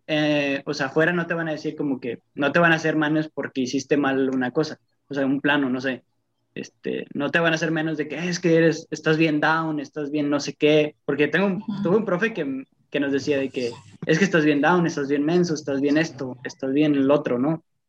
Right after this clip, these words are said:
Speaker 1: O sea, eso es denigrarte
Speaker 2: Sí.
Speaker 1: para, para forjarte el carácter, y hay gente que lo ama a ese profesor, este, y lleva clases con él todas las, o sea,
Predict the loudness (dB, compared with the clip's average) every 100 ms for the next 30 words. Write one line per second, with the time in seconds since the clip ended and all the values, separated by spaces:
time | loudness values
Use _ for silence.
0 | _ _ _ _ _ _ -4 0 0 0
1 | 2 4 4 2 2 0 0 -6 -10 -12
2 | _ _ _ _ _ -2 2 4 4 0
3 | 0 -2 -2 -4 -2 -4 -6 -18 _ _
4 | -4 -4 -4 -6 -8 -2 -2 0 0 0
5 | -2 -8 -6 0 2 4 2 2 2 2
6 | 4 4 2 4 2 2 -2 -4 -4 -2
7 | -2 -2 -6 _ _ _ -6 -6 -6 -8
8 | -2 0 -2 -4 _ _ _ 4 4 6
9 | 4 4 2 0 -2 -2 -6 -4 -2 2
10 | 4 2 2 4 4 4 0 -4 -12 -16
11 | -8 -8